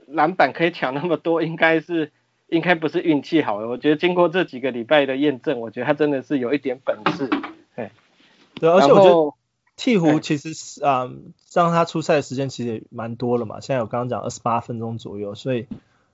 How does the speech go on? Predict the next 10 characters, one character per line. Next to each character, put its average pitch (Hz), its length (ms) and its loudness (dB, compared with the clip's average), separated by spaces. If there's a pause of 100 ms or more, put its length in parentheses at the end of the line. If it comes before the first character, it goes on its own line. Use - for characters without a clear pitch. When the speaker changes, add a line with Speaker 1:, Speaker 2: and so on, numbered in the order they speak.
(340)
Speaker 2:
对 131 120 4
啊， 120 80 2
你， 131 220 -2
你 139 120 -2
说。 135 300 2 (1200)
Speaker 1:
而 220 140 4
且 226 100 6
我 156 180 0
觉 165 200 -2
得 143 840 -2